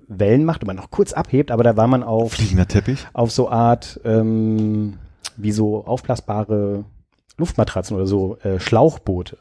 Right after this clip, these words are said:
Speaker 1: Aber ging trotzdem nur zwei Sekunden oder so. Aber das war aufregend. Und das habe ich jetzt auch als einziges Fahrgeschäft auf den letzten Maintagen, äh, gemacht, die es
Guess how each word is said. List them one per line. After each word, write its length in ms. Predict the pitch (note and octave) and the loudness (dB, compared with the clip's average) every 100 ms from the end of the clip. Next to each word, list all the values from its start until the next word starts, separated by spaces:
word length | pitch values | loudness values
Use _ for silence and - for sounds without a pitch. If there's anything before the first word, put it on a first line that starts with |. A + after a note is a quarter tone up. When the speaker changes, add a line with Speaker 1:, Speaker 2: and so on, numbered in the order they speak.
| G#2+ _ _ | -20 _ _
Speaker 1:
Aber 320 | A2+ A2 G2 | 2 4 2
ging 180 | G#2+ G#2 | -2 0
trotzdem 380 | A2+ - A2+ | 0 0 0
nur 240 | G#2 G2 F#2 | 0 -4 -10
zwei 260 | - F#2 | -8 -4
Sekunden 460 | G2 G2+ - G#2 F#2 | -4 -4 -4 -6 -6
oder 180 | E2 E2 | -12 -14
so. 120 | - | -12
Aber 120 | F#2 | -4
das 200 | F#2 B2 | -2 -2
war 80 | A2+ | -2
aufregend. 320 | A#2 - F#2 | -4 -6 -4
Und 100 | B2 | 0
das 140 | D#3 D#3+ | 2 4
habe 100 | D3+ | 4
ich 60 | |
jetzt 180 | D3 - | 2 0
auch 320 | B2+ C3 - - - - - | -2 -2 -6 -20 -20 -20 -6
als 260 | A#2 - - | -4 -4 0
einziges 400 | A#2 C#3 B2+ A#2+ | 0 2 2 2
Fahrgeschäft 600 | - A2 A2 A#2 A2 - | 2 2 2 0 0 -4
auf 100 | F#2 | -6
den 260 | G2+ G2 - | -4 -4 -6
letzten 520 | G#2+ G2 A2+ - A2+ | -2 0 0 -4 -4
Maintagen, 840 | G#2 F#2 F#2+ F#2+ - F2 F2 F2 F#2 - _ _ _ _ - | -2 -2 -4 -6 -8 -8 -8 -12 -18 -20 _ _ _ _ -6
äh, 200 | G2+ F#2+ | -4 -2
gemacht, 300 | F#2+ F#2 - | -2 -4 -8
die 100 | F2+ | -10
es 320 | F2 - - | -8 -10 -14